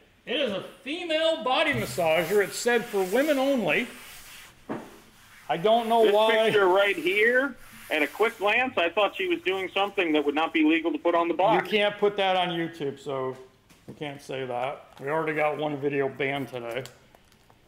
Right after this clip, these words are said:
Speaker 1: Oh, all right, let's open it up, Jeff. Let's see what we got. We got the, uh, Homedics portable full body vibration massager.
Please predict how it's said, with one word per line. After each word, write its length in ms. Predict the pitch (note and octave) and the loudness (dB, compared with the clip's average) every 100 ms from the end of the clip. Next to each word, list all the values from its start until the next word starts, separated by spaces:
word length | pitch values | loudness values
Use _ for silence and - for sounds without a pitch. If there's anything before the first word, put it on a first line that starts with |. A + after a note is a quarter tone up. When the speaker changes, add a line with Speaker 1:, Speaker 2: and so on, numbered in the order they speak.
| - - _ - _ - - - - - - - - C#4 | -20 -20 _ -20 _ -20 -14 -4 -4 -4 -16 -14 -4 2
Speaker 1:
Oh, 1200 | D#4 D#4+ D4+ C#4+ C4 A#3+ A3+ G3+ F#3 D#3 B2+ - | 6 6 6 6 6 6 6 6 6 4 2 0
all 220 | C4 E4 | 2 4
right, 120 | C#4+ | 6
let's 200 | D4 D#4 | 4 6
open 280 | B3+ E4 D#4+ | 4 4 2
it 100 | D#4 | 4
up, 260 | C#4+ A3+ - | 4 4 2
Jeff. 300 | G#3+ A#3 A3 | 2 4 4
Let's 180 | B3 B3 | 2 2
see 140 | C#4+ | 2
what 100 | C4+ | 4
we 80 | A#3+ | 4
got. 240 | A3+ G#3+ G3+ | 4 4 4
We 60 | |
got 300 | A#3+ C4+ B3+ | 4 2 2
the, 320 | B3 A#3 G#3+ | 0 2 4
uh, 180 | G3+ F3 | 4 4
Homedics 920 | - E4+ G#4 F#4+ D4+ C#4+ C#4+ C#4+ - - | 2 2 4 4 2 2 0 -2 -10 -10
portable 720 | - F4 G#4 G4 F4+ F4+ F4+ F4 | 2 4 4 4 6 6 4 2
full 320 | E4 F4 E4+ | 4 4 4
body 560 | C4+ C4+ C#4 C#4 B3+ - C#3+ | 4 4 2 0 -2 -6 -4
vibration 760 | D3+ G#3 E3 F3+ C#4+ - A#3+ | 0 2 0 0 0 0 -2
massager. 720 | F#3 E3 F#3 D#3 C#3 - C#3+ | -2 -2 0 2 0 -2 -8